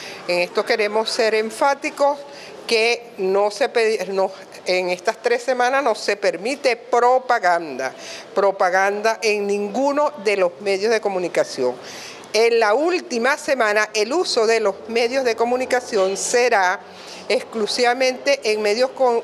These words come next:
comunitarios y alternativos. Los candidatos pueden utilizar las redes sociales desde, desde, desde esta, desde el día de hoy hasta, eh, en forma ilimitada,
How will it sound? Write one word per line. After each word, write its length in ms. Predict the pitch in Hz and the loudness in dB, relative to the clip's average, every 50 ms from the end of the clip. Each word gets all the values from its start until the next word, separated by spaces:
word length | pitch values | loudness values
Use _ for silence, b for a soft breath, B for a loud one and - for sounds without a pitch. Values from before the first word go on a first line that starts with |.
| - - | -4 -2
comunitarios 840 | - 208 196 196 202 196 180 175 - 214 214 220 254 262 262 285 277 | -2 -2 0 -2 -2 -4 -6 -2 0 0 2 2 2 0 0 0 0
y 140 | 262 233 220 | 0 2 2
alternativos. 1300 | 202 185 180 - - - 190 185 180 170 180 165 160 156 - 220 226 180 139 127 120 - - - - - - - | 4 2 0 -2 0 0 0 0 0 0 -2 -2 -2 -2 -2 -4 -4 -4 -4 -4 -6 -10 -10 -12 -14 -12 -10 -6
Los 260 | 208 202 202 208 196 196 196 175 175 165 - | -2 2 2 2 2 0 -2 -4 -4 -2 0
candidatos 680 | 220 220 240 269 285 302 269 233 220 208 - 240 233 | 0 0 0 0 0 2 4 4 2 2 2 0 -2
pueden 400 | 233 - - 202 185 196 214 240 | 0 0 0 2 2 2 2 0
utilizar 720 | 247 240 233 233 220 214 202 - - 247 226 214 214 214 233 B B B B B B | -2 -2 -4 -4 -4 -4 -4 -2 0 2 2 4 2 2 -2 B B B B B B
las 240 | - 208 202 190 - | 0 0 0 0 0
redes 420 | - 214 208 214 220 226 233 247 | -2 0 0 2 4 2 2 2
sociales 840 | 240 - 262 262 - - 247 226 185 151 143 147 151 160 - - - - B B B B B B B - - | 0 0 -2 -2 -2 -2 0 2 2 2 2 0 0 -2 -4 -6 -10 -12 B B B B B B B -8 -2
desde, 680 | 180 185 196 190 190 202 196 190 185 180 185 160 180 165 | 0 0 0 0 0 0 0 2 2 2 2 0 0 0
desde, 640 | 165 202 190 - 208 196 190 180 175 170 160 147 - - - 156 | 0 -2 -2 0 0 2 2 2 2 2 0 -2 -6 -12 -6 -2
desde 240 | 175 165 190 180 170 | -2 0 0 0 -2
esta, 240 | - - - 214 214 | 0 0 0 0 0
desde 480 | 233 220 - 208 202 185 233 196 180 | 0 -4 -6 -4 -2 -2 0 2 0
el 400 | 175 180 - - 180 185 185 185 | 0 -2 -4 -12 -10 -8 -8 -4
día 240 | 180 196 196 202 220 | -2 0 2 4 4
de 100 | 247 254 | 4 4
hoy 340 | 254 254 254 254 269 311 339 B B B B B B B B B B - - | 4 6 4 4 2 0 -4 B B B B B B B B B B -4 0
hasta, 680 | 214 220 226 240 254 247 - - - 269 277 277 277 254 - - | 2 2 2 2 0 -2 -6 -2 0 0 0 0 -2 -4 -4 -4
eh, 360 | - 190 180 - 226 220 233 233 | -2 -2 0 0 0 0 0 0
en 120 | 220 214 | -2 -2
forma 320 | 214 - 220 208 214 233 240 | 0 0 0 0 2 2 0
ilimitada, 800 | 247 247 254 254 254 247 - - 214 202 196 196 202 208 226 | 0 0 -2 -2 -4 -2 0 2 4 4 4 4 4 2 0